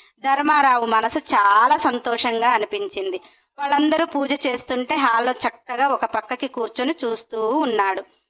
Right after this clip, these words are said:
ఇల్లు దీపధూప నైవేద్యాలతో వి-, దివ్యం-, దే-, దివ్యమానంగా వెలుగు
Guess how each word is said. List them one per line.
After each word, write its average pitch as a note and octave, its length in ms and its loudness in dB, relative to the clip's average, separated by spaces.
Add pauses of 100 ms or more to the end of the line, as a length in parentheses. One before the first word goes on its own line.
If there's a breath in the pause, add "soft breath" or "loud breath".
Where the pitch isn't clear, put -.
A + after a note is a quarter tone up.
(240 soft breath)
ఇల్లు E4+ 240 0
దీపధూప D4 600 0
నైవేద్యాలతో B3 880 0
వి-, - 340 -6 (340)
దివ్యం-, C4+ 420 -2 (240)
దే-, B3 160 -6
దివ్యమానంగా B3+ 840 2
వెలుగు B3+ 500 -2